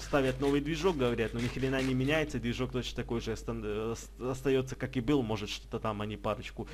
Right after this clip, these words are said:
всяких фишек поменяли, да и все. Ну, не знаю, ребята, как по мне, для меня сейчас ч-,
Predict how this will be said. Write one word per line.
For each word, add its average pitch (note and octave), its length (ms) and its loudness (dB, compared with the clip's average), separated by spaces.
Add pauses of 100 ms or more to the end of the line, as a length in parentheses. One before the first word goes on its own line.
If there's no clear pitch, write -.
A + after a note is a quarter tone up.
(280)
всяких B2+ 280 -4
фишек C3 420 -4 (840)
поменяли, B2 400 2
да G#2 120 2
и G2 80 0
все. F#2+ 280 -6 (680)
Ну, F#3 300 0
не D#3 140 -2
знаю, A#2+ 320 -2
ребята, G2 340 -6
как E3+ 220 -4
по F3 80 -2
мне, G3 180 2
для A#2+ 160 2
меня A#2+ 220 -2
сейчас A#2 160 -8
ч-, - 140 -6